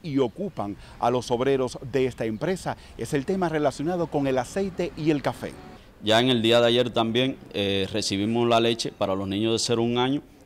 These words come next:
Speaker 2: que está la cobertura hasta mañana día primero. Estamos hoy ya comenzando la,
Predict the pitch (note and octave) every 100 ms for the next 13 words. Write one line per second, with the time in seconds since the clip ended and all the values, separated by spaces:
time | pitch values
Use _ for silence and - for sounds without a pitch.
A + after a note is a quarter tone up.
0 | - G#2 A#2+ - G2+ F#2+ - G2+ G#2 G#2+
1 | G#2 A2 G2+ B2+ A#2+ G2+ F#2 F2+ F#2+ G2+
2 | G#2 G#2+ G2 A#2 B2+ B2 G2+ G#2+ A2 A#2
3 | B2+ G2+ G2+ G2 G2 F#2+ G2+ G#2 G#2+ G#2+